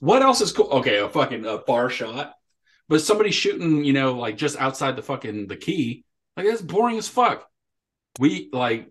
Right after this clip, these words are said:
for the casuals that aren't, like, dick riders of basketball teams and shit like that, like, I'd be, like, I wanna see dunks. I wanna see some fucking wild trick shots. I wanna see, ha-, like, you know, say, at the buzzer, give me the fucking half court shot. So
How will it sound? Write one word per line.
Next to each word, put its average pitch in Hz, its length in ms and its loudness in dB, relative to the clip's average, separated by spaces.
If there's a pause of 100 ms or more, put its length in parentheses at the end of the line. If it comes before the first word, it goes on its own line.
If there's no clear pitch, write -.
for 147 160 -4
the 120 100 -4
casuals 151 640 -2
that 113 140 -2
aren't, 131 240 0
like, 104 260 -8
dick 139 220 0
riders 104 420 -4
of 90 340 -10 (300)
basketball 113 480 -4
teams 90 160 -10
and 85 100 -12
shit 95 140 -10
like 85 140 -10
that, 92 160 -8
like, 90 200 -10 (380)
I'd 165 240 0
be, 170 200 -2
like, 110 200 -4 (420)
I 113 120 2
wanna 170 200 4
see 175 200 -4
dunks. 147 500 -2
I 110 60 -4
wanna 139 160 2
see 147 160 -4
some 143 200 -6
fucking 147 440 -4
wild 131 380 0
trick 151 260 0
shots. - 320 -8
I 107 60 -4
wanna 127 200 -4
see, 135 460 0 (320)
ha-, - 260 -6
like, 120 300 -2
you 135 120 2
know, 131 60 0
say, 165 160 -4
at 113 160 -4
the 139 80 -2
buzzer, 135 320 -2
give 107 180 -10
me 113 60 -10
the 123 80 -6
fucking 147 300 -8
half 160 240 -8
court 185 220 -8
shot. - 320 -10 (640)
So - 560 -6